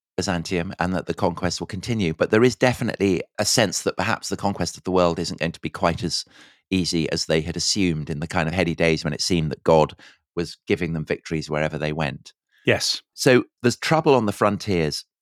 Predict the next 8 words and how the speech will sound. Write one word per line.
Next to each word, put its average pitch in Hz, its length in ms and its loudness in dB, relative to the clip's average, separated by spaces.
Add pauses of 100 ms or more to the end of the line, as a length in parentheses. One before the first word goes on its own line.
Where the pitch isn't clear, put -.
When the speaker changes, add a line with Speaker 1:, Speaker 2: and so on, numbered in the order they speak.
(380)
Speaker 1:
At - 180 2
the 143 80 -2
same 127 300 0
time, 90 600 -2 (260)
there 98 160 4
are 104 280 6
all 98 200 -2
kinds 113 580 0